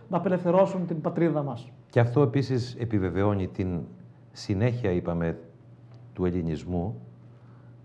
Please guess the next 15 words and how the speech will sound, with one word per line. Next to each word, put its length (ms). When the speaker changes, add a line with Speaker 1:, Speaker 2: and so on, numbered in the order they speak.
Speaker 2:
από 240
τα 140
βάθη 320
των 220
αιώνων, 440
πώς 380
το 440
υπέρ 380
βωμών 420
και 140
αιστιών 580
των 160
αρχαίων 460
προγόνων 460
μας 360